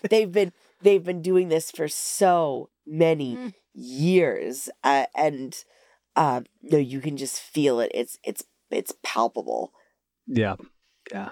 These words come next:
Speaker 3: absolutely.
Speaker 1: I
Speaker 3: Love,
Speaker 1: mean,
Speaker 3: I love
Speaker 1: yeah.
Speaker 3: that he's like, it, the, the, the scenes where, um, Alan Rickman's, like, at home, he's still in
Speaker 2: <laughs>
Speaker 3: his
Speaker 2: He's still,
Speaker 3: prosthetic.
Speaker 1: Oh, he never takes it off.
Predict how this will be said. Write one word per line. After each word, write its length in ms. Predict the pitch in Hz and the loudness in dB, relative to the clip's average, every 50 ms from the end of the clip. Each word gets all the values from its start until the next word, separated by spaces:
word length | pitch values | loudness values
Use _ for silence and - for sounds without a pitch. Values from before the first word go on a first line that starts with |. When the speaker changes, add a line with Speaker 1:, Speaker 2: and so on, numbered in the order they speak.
| - - | -14 -14
Speaker 3:
absolutely. 600 | 104 104 - - - 104 98 98 101 104 101 - _ _ _ _ 120 | -12 -10 -8 -6 -6 -6 -6 -6 -6 -8 -10 -12 _ _ _ _ -2
Speaker 1:
I 40 | |
Speaker 3:
Love, 180 | 117 117 135 139 | 0 0 0 0
Speaker 1:
mean, 220 | 139 143 139 135 | 0 -2 -2 -2
Speaker 3:
I 60 | 147 139 | -2 -2
love 440 | 123 131 147 143 139 139 131 120 | -2 -2 0 0 2 2 0 0
Speaker 1:
yeah. 40 | 117 127 | 0 -2
Speaker 3:
that 120 | 123 120 | -2 0
he's 220 | 123 123 113 - | -2 -2 -4 -2
like, 320 | 131 123 120 120 - - - - | -2 -2 -2 -2 -4 -6 -8 -8
it, 200 | 160 156 143 135 | -8 -6 -2 0
the, 400 | 131 123 120 120 120 123 - - _ _ - - 202 | 0 2 2 2 0 -2 -4 -8 _ _ -20 -12 -8
the, 120 | 160 143 | -4 0
the 120 | - 143 135 | 0 0 0
scenes 420 | - - 160 147 143 143 131 131 | 2 2 2 2 2 2 0 0
where, 380 | 127 127 120 117 113 113 123 - - 233 247 233 180 160 165 180 - | -2 0 0 0 -2 -2 -4 -8 -12 -18 -18 -12 -8 -8 -6 -4 -2
um, 460 | 127 117 117 117 113 113 113 113 - _ _ _ _ - 123 | -2 0 0 -2 -2 -4 -4 -6 -8 _ _ _ _ -6 -2
Alan 200 | 127 123 123 113 | 0 0 0 0
Rickman's, 560 | 113 117 117 - - 123 113 113 110 - - | -2 -4 -4 -2 -2 -2 -2 -2 -2 0 0
like, 180 | 113 110 - | 0 0 -2
at 220 | - 113 113 - - | -2 -2 -2 -2 -2
home, 320 | - - 123 120 117 110 | 0 2 2 2 2 0
he's 160 | 120 120 - | -2 -4 -4
still 500 | - - - 143 139 131 123 120 120 - - | -4 -2 2 2 2 2 2 0 -2 -4 -2
in 140 | 131 127 127 | 0 2 4
Speaker 2:
<laughs> 60 | - | 4
Speaker 3:
his 100 | 262 269 | 4 4
Speaker 2:
He's 100 | 262 - | 2 2
still, 100 | - 156 143 | 2 2 2
Speaker 3:
prosthetic. 640 | 139 147 - - - 392 403 403 403 - - - | 2 2 2 2 2 2 4 4 4 4 4 4
Speaker 1:
Oh, 60 | 330 392 | 2 2
he 0 | |
never 160 | 427 415 508 | 0 0 -2
takes 400 | - - - 508 494 466 370 415 | -4 -2 0 2 2 2 2 2
it 240 | 415 370 381 415 403 | 2 2 2 2 2
off. 440 | 392 392 415 494 480 466 453 392 | 2 4 4 4 4 2 0 0